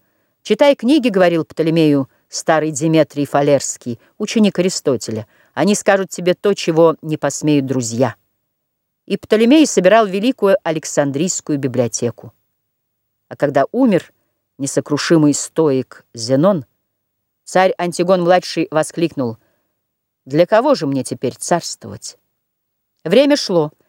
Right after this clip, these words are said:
Из наследников Александра остались в живых только двое: Лисимах и Селевк. Враждовать им было не из-за чего, но им, помнившим Александра, скучно было доживать век среди молодых, деловитых царей и политиков,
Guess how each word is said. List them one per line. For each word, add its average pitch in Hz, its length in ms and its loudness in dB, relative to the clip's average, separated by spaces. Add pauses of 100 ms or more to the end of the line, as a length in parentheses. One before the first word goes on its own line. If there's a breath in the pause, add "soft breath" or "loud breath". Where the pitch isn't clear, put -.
(340)
Из 165 140 -2
наследников 240 600 0
Александра 233 500 2
остались 226 360 0
в 175 60 -8
живых 214 300 0
только 196 260 -2
двое: 160 420 2 (320)
Лисимах 220 720 0
и 208 100 -10
Селевк. - 640 -2 (1120)
Враждовать 247 520 2
им 294 120 0
было 302 160 4
не 285 240 6
из-за 123 180 -2
чего, 107 340 -8 (600 soft breath)
но 165 160 0
им, 214 320 4 (440)
помнившим 143 560 0
Александра, 135 540 -2
скучно - 420 -4
было 117 320 -2 (200)
доживать 139 460 0
век 131 180 -2
среди 131 260 -4
молодых, 143 380 0
деловитых 135 520 0
царей 131 280 0
и 120 40 -8
политиков, 131 600 -8